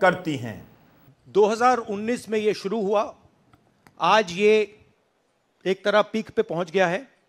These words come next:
Speaker 2: हिंदुस्तान के सारे इंस्टीट्यूशंस उनके हाथ में हैं, पॉलिटिकल फाइनेंस की मोनोपोली उनके हाथ में है, सीबीआई, ईडी, इनकम टैक्स, ईसी, ये सारे के सारे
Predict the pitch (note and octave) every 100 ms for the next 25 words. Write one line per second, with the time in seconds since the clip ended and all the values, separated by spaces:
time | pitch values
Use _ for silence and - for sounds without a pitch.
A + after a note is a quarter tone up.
0 | _ _ _ _ _ _ D#3 G#3 A3 -
1 | G#3 G#3+ A3 G#3 G#3 G#3 G3 G3+ F#3 F#3+
2 | A3 G#3 E3 - F#3 E3+ F3+ F3+ F3+ G3
3 | F3 A3 _ _ - - _ _ _ _
4 | _ _ _ - G3+ G3+ G#3 A3 F#3 F#3+
5 | G3+ G#3 - G3+ F3+ F3+ G#3 G3+ G3 G3+
6 | D#3+ F#3+ F3 F#3+ F3 - _ _ _ _
7 | _ _ - G#3 G#3+ G#3+ G#3+ G3+ G3 G3+
8 | G#3+ G#3 F#3+ F#3 G3+ G3 G#3 G3+ G#3 F#3
9 | G#3 A3+ G#3 - F#3+ G#3+ A3+ G#3 - G#3+
10 | G#3